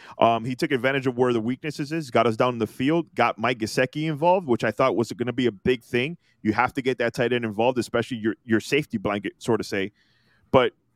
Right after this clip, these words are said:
getting back to the original question, I'd rather, I'd rather go ahead and have Skylar as my backup. But ultimately, going back to the question I asked you,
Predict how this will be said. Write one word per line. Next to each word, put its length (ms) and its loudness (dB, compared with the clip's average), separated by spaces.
getting 200 2
back 200 -2
to 80 -4
the 120 0
original 280 -2
question, 340 -2
I'd 180 -2
rather, 240 0
I'd 180 0
rather 200 2
go 200 0
ahead 100 0
and 100 -14
have 160 -6
Skylar 340 -6
as 100 -6
my 100 0
backup. 360 2
But 160 2
ultimately, 540 2
going 200 4
back 180 -2
to 60 -12
the 100 -4
question 280 -2
I 80 -4
asked 180 -6
you, 240 -2